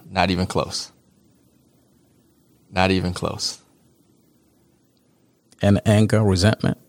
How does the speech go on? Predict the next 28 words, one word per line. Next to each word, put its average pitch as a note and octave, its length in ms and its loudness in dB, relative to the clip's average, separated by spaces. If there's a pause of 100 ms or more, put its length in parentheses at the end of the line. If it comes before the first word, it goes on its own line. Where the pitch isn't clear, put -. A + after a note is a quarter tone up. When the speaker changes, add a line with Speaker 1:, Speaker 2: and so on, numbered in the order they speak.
(1080)
Speaker 2:
toward F#2+ 320 0
the F#2 80 0
system? - 420 0 (420)
Speaker 1:
Not - 260 -10
at - 100 -10
all. - 320 -10
Speaker 2:
No? F2+ 280 4 (300)
Speaker 1:
Not D#2+ 280 -4
at - 80 -6
all. G1+ 240 -2 (100)
I G2+ 120 4
think G2 260 0
if, F#2 200 0
if F#2+ 220 0
anything, F#2 640 0 (1200)
I've F2+ 180 0
got F2 160 2
more F2+ 220 2
of F#2 80 -2
a F2 60 -4
burning E2+ 400 0
desire F2 420 0
to D2+ 80 -8
change F#2 380 2
it - 100 -16 (240)
than E2+ 160 -2
anything E2 420 -2
else. E2+ 380 -2